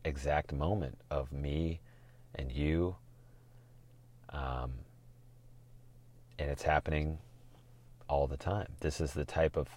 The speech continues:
you know, fearsome, terrifying fecundity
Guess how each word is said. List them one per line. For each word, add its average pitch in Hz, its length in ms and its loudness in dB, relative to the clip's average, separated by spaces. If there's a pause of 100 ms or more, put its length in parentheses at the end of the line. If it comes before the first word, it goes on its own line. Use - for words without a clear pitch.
(300)
you 76 100 -4
know, 67 260 -2 (720)
fearsome, 98 800 2 (200)
terrifying 73 1080 8 (380)
fecundity 78 1000 0